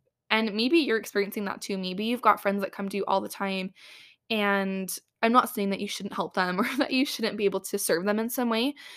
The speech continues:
but if there's something where you're like, "Oh, I do not know that I want to do this," it is okay to say no. I,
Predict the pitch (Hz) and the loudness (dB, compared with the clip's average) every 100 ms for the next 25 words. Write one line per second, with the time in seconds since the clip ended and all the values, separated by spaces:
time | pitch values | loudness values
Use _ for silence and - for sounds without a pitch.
0 | - - 240 233 302 302 233 226 208 196 | -20 2 6 8 6 4 0 0 0 -2
1 | 190 180 165 - - - - - - 247 | -2 -2 -6 -12 -14 -14 -16 -12 -4 0
2 | 277 226 190 175 - 170 170 175 - - | 0 0 0 0 0 -2 -2 0 2 2
3 | 185 180 175 - 190 185 190 226 269 - | 0 0 -2 -4 -8 -2 2 2 0 -6
4 | _ _ _ _ - 370 381 349 330 311 | _ _ _ _ 4 8 10 8 4 6
5 | 330 311 233 247 233 214 196 143 160 143 | 4 2 0 2 2 4 4 4 2 -4
6 | - - - _ - 220 220 226 226 220 | -10 -14 -20 _ 8 12 12 10 8 6